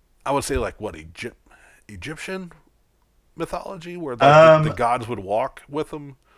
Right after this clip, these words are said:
Speaker 1: What kind of,
Speaker 2: Right.
Speaker 1: there's a few mythologies out there where the gods would be like, "Yeah, yeah, he's just out in the field, chilling," you know, the god of earth and
Speaker 2: <laughs>
Speaker 1: soil. <laughs> You know what I mean? Some,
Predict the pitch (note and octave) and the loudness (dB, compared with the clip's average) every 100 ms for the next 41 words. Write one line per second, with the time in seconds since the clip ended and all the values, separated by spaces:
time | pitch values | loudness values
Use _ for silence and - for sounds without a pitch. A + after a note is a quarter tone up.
0 | _ _ _ _ _ _ G2 - A#2 G#2+ | _ _ _ _ _ _ -14 -8 -6 -4
1 | A#2 A#2 C#3 D#3 D3 - G#3 D3+ B2+ A2+ | -6 -4 0 0 0 -2 -6 -2 2 2
2 | G#2 A2 G2+ G#2+ G2 G2 F2+ G#2 G2+ G#2+ | 0 -6 -8 -8 -8 -10 -8 -8 -8 -12
3 | F#2 G2+ A#2 G#3 A3 F#3+ D#3+ F3 D#3 E3 | -10 -10 -4 -2 0 -2 -4 -8 -4 -2
4 | C#3 A#2 B2+ B2+ B2+ _ _ - C3 B2+ | -2 -6 -10 -10 -12 _ _ -12 -10 -12
5 | B2+ - B2 A2 G2 A2+ A#2 A2+ G#2+ A#2 | -18 -20 -18 -16 -16 -2 2 2 0 -6
6 | B2 A#2+ A2 A#2 A#2+ B2 - - - - | -6 -12 -12 -10 -10 -10 -14 -18 -8 -8
7 | - - - D3+ D3 B2 A2 C3+ | -8 -8 -6 -4 -6 -6 -4 -4